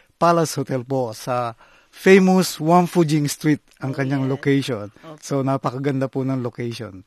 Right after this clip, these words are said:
Speaker 2: Mm-hmm. Sa Chang'an Avenue, ang main road sa Beijing. So, how was that experience? Kasi po, yun po ang unang venture ninyo outside the Philippines.
Speaker 1: O, siyempre, malungkot, malayo sa pamilya.
Speaker 2: Mm-hmm.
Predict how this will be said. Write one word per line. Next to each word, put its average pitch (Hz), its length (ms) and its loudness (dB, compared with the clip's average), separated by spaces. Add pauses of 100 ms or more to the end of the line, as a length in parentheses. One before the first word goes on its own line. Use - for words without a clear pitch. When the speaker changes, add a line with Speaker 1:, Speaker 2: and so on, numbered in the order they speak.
(140)
Speaker 2:
Mm-hmm. 165 480 -12
Sa 170 160 -12
Chang'an 170 480 -6
Avenue, 151 720 -6
ang 156 320 -8
main 185 320 -4
road 175 560 2 (160)
sa 160 240 -10
Beijing. 156 720 -8
So, 254 160 0
how 302 160 6
was 381 160 -2
that 294 160 2
experience? 196 880 -6
Kasi 208 240 -12
po, 285 320 0 (320)
yun 294 240 2
po 330 80 6
ang 302 160 10
unang 277 640 6
venture 233 480 0
ninyo 208 480 -2
outside 190 720 0
the 180 80 -4
Philippines. 165 800 -8 (640)
Speaker 1:
O, 180 160 2
siyempre, 220 480 4
malungkot, 190 560 4
malayo 165 400 4
sa 165 160 0
pamilya. 165 800 2
Speaker 2:
Mm-hmm. 190 360 -6